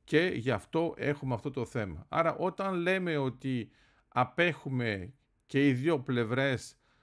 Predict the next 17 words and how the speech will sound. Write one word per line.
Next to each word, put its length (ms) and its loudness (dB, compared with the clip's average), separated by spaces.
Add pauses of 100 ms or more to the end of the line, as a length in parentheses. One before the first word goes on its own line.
(120)
από 300 -4
μια 300 2
συμβιβαστική 800 -4
λύση, 560 -4
ένα 260 -4
συμβιβασμό 760 -2
για 180 -2
ποιο 220 -4
πράγμα; 600 -2 (580)
Δεν 400 0
πρέπει 720 0
να 220 -4
είναι 540 -2 (220)
ελεύθερη 800 0
όλη 280 0
η 60 -2
Κύπρος; 640 -8